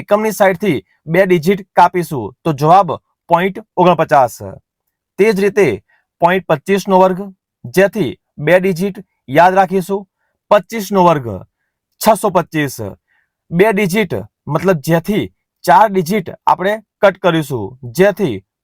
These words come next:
પોઇન્ટ શૂન્ય છસો પચીસ, જે આપણો જવાબ ગણીશું.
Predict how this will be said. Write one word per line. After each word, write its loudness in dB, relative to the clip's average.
પોઇન્ટ 0
શૂન્ય 0
છસો 0
પચીસ, -2
જે 2
આપણો 0
જવાબ 4
ગણીશું. -4